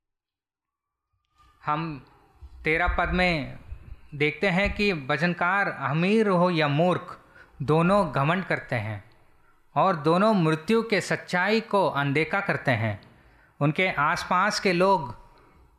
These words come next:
उनके आसपास के लोग, हम अक्सर संसार में देखते हैं कि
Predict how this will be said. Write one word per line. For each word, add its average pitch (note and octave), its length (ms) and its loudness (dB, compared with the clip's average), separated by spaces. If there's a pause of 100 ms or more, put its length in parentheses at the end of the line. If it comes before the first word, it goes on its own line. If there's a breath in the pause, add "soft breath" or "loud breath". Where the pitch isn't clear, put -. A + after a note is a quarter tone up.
(180)
उनके F3+ 220 0
आसपास F3+ 560 0
के F#3+ 100 -2
लोग, E3+ 420 0
हम F3+ 420 -4
अक्सर C#3+ 280 -2
संसार E3 460 -4
में F3+ 120 -2
देखते D#3 260 -2
हैं G3 240 0
कि F#3+ 420 -2